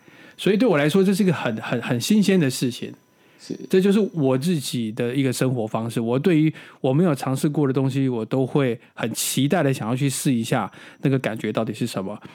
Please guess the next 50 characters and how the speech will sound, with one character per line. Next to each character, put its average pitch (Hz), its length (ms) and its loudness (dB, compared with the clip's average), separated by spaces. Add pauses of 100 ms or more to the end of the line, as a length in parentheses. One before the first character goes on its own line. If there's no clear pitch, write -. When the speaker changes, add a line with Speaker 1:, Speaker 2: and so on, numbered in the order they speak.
(200)
Speaker 1:
因 180 140 2
为 208 140 2
试 - 180 2
完 165 180 4
之 170 120 2
后 185 160 4
你 131 100 2
才 131 140 -2
能 135 120 2
知 151 140 0
道 147 180 2
到 139 140 0
底 117 100 -2
是 107 140 -6
好 - 300 -6
还 104 200 -8
是 113 120 -8
坏。 95 240 -6 (880)
Speaker 2:
哦， 92 440 -10 (120)
了 - 280 -10
解。 - 180 -10 (500)
呃， 135 400 4
那， 185 280 6 (200)
那 190 180 6
接 180 160 4
下 175 180 4
来 117 180 4
呢， 104 180 4
除 135 160 2
了 135 200 6
这 113 120 0
个 117 120 4
酒 98 280 0
以 92 80 0
外， 117 180 4
我 104 60 2
们 98 140 2
还 107 100 4
有 107 100 4
讲 92 220 -4
到 101 240 2
男 104 200 0
人 110 240 2
的 87 240 -2 (400)
四 - 300 0
大 113 260 4
最 107 220 2
喜 - 220 -8
欢 101 260 0
的， 82 260 -2